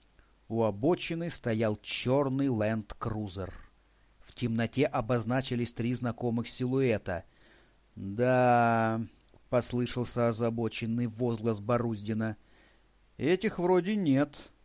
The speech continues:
констатировал грубый бас, в котором я опознал Долгих. «Жаль», — с сожалением проговорил Боруздин. «Были бы они здесь, все бы значительно упростилось.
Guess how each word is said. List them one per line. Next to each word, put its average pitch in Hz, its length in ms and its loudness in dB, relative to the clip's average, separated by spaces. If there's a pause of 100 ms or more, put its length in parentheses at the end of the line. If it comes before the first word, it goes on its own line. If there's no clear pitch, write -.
констатировал 135 800 0
грубый 120 380 0
бас, 131 400 0 (200)
в - 100 -20
котором 131 480 2
я 123 160 4
опознал 120 500 2
Долгих. 127 680 0 (680)
«Жаль», — 107 640 4 (420)
с - 120 -16
сожалением 120 680 0
проговорил 117 640 2
Боруздин. 104 680 -2 (720)
«Были 139 400 2
бы 143 180 4
они 139 320 6
здесь, 127 680 2 (180)
все 139 320 -2
бы 135 160 0
значительно 131 760 0
упростилось. 131 880 -2